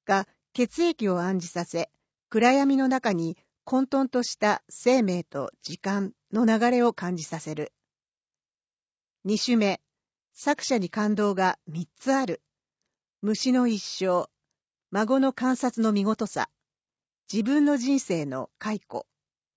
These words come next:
三首目。苦中の看護に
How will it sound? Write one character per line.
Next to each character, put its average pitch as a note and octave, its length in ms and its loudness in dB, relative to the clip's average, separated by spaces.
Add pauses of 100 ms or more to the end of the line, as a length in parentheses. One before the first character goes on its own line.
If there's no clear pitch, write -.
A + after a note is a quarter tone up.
(1300)
三 A3 320 -2
首 - 160 -4
目。 F#3+ 240 -4 (800)
苦 A#3+ 160 -2
中 D4 280 2
の D4 120 2
看 C4 300 2
護 B3 80 2
に A#3 280 0